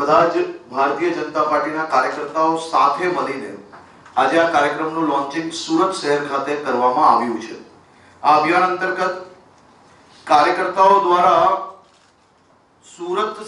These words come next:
શહેરના તમામ બૂથોમાં પ્રવાસ કરીને,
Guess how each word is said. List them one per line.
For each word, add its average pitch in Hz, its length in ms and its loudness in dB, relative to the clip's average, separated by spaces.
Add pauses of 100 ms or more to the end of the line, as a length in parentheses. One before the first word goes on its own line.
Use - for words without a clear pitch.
શહેરના 185 680 2 (300)
તમામ 196 580 2 (180)
બૂથોમાં 196 760 -2
પ્રવાસ 160 540 2
કરીને, 196 340 -8